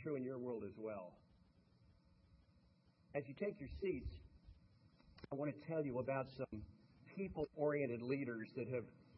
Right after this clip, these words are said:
impacted me in my sports walk. I wrote a book two years ago called How to Be Like Coach Wooden. I brought some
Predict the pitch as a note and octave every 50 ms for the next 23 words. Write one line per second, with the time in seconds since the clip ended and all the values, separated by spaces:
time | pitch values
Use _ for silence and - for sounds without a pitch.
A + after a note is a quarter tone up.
0 | - - - - D3+ D#3 D3+ C#3 - D3+ D3+ C#3 - - C3 A#2+ A#2+ B2+ C#3+ C#3+
1 | B2+ A#2+ B2 B2+ C3 C3+ C#3 C3+ - - - - - - B2 A2+ - - - B2+
2 | A#2+ A#2 A#2 A#2 - - - - - - - - - - - - - - - -
3 | - - - - - - - - C#3+ D3+ D3 F#3 G#3+ G3 E3+ B2 E3+ F#3 G3 E3+
4 | - - - - - - - - - - G#3+ G3 F3 F3+ F#3 F3+ C#3 D#3+ C#3 C3
5 | D3+ D3 C#3 - - D3+ C#3 C3+ D3 E3 E3+ E3 D3+ C#3+ E3+ D#3+ D3 C#3 C3+ A#2+
6 | - - D#3 D3 C#3 - - C#3+ C#3+ C#3 A2+ G2+ G#2 G#2 G2 - - - - -
7 | - - - - - - - - - - - - - - - A#2+ A2+ - D3 C#3+
8 | C#3+ C#3+ C3+ B2